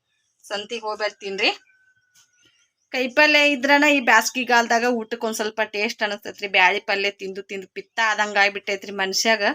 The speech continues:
ಮೊದ್ಲೇ ಜಾಸ್ತಿ ಹೀಟ್ ಆಗ್ತೈತಿ, ಅದ್ರೊಳಗಡೆನೆ ಪಿತ್ತ ಆಯ್ತಂದ್ರ ತೀರಾ ಸಂಕಟ ಆದಂಗ ನೋಡ್ರಿ. ತಲೆ ತೊಳ್ಕೊಂಡಿನ್ರಿ, ಮೆಹಂದಿ ಹಚ್ಕೋಬೇಕಂತ ಮದ್ವೆ ಅಲ್ರನ,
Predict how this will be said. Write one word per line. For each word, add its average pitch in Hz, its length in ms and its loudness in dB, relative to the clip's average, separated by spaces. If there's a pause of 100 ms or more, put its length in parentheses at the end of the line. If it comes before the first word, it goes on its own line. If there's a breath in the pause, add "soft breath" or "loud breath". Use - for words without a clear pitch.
(520 soft breath)
ಮೊದ್ಲೇ 226 420 2
ಜಾಸ್ತಿ 240 500 2
ಹೀಟ್ 240 320 -4
ಆಗ್ತೈತಿ, 226 480 -2
ಅದ್ರೊಳಗಡೆನೆ 226 600 0 (1300)
ಪಿತ್ತ 254 300 -4
ಆಯ್ತಂದ್ರ 240 480 4
ತೀರಾ 226 300 2
ಸಂಕಟ 196 340 -2
ಆದಂಗ 196 340 2
ನೋಡ್ರಿ. 196 340 -4 (540)
ತಲೆ 240 180 0
ತೊಳ್ಕೊಂಡಿನ್ರಿ, 240 920 -6
ಮೆಹಂದಿ 220 340 -8
ಹಚ್ಕೋಬೇಕಂತ 220 680 -12 (120)
ಮದ್ವೆ 202 380 -6
ಅಲ್ರನ, 202 300 -8